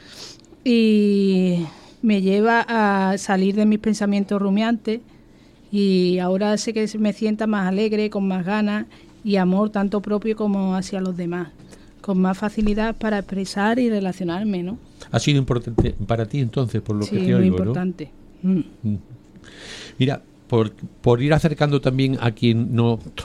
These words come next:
Speaker 2: os conoce, ustedes realizáis cursos, talleres,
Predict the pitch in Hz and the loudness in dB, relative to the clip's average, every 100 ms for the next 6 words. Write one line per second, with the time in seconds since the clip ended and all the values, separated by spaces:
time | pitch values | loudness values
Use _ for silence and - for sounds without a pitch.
0 | - 117 120 110 101 95 135 143 147 - | -2 0 2 0 -2 0 2 4 2 2
1 | 143 - 131 123 - 127 113 107 101 127 | 0 0 -4 -4 -8 -8 -8 -8 -4 -4
2 | 123 131 | -2 0